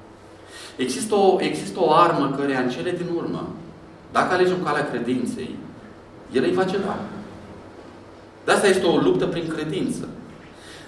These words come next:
Nu-i prin vedere, pentru că dacă e să mergem prin vedere, dacă e să mergem prin sforile pe care vedem noi că putem să le tragem cu câte legi mai tare de sforurile alea, cu atât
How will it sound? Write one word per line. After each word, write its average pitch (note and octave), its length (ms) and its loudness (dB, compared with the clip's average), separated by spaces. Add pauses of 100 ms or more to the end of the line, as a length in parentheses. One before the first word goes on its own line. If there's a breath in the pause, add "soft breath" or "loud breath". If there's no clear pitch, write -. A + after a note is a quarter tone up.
Nu-i D#3+ 160 0
prin F3+ 220 6
vedere, D#3 360 6
pentru C3+ 320 0
că C3 240 2
dacă C3+ 240 4
e D3+ 160 2
să D3+ 80 -2
mergem F3 260 4
prin F3+ 220 0
vedere, C3 480 6
dacă A#2 260 2
e A2+ 40 0
să D3+ 120 -2
mergem F3 260 2
prin D#3 180 0
sforile G3 440 4
pe - 160 2
care D3+ 240 6 (800)
vedem G3+ 380 8
noi - 120 8
că - 80 2
putem G#3 260 2
să G3+ 80 2
le F#3 100 8
tragem G3 400 6
cu F#3 140 0
câte C4 180 6
legi A#3+ 180 8
mai G#3 160 6
tare G#3 240 6
de F#3+ 60 6
sforurile F#3 440 4
alea, F#3+ 200 6
cu F#3 60 2
atât F#3+ 200 2